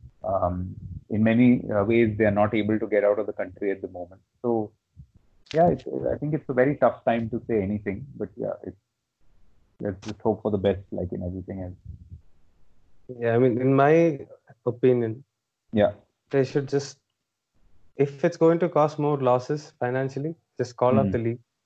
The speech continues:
Speaker 2: You have
Speaker 1: Yeah.
Speaker 2: your champion.
Speaker 1: Mm-hmm.
Speaker 2: Uh, don't relegate anybody. See if you can promote someone from,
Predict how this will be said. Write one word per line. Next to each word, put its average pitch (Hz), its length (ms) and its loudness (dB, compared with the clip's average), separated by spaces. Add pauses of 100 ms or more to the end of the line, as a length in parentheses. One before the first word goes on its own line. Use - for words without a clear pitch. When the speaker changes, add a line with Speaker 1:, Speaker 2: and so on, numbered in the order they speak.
(180)
Speaker 2:
You 120 120 -6
have 120 140 4
Speaker 1:
Yeah. 131 80 2
Speaker 2:
your 135 80 2
champion. 117 460 -2 (560)
Speaker 1:
Mm-hmm. 113 120 2
Speaker 2:
Uh, 113 240 -2 (100)
don't 123 200 2
relegate 127 420 0
anybody. 120 420 0 (540)
See 135 160 0
if 135 100 -2
you 135 80 0
can 131 160 2
promote 123 340 0
someone 113 360 -2
from, 113 420 -2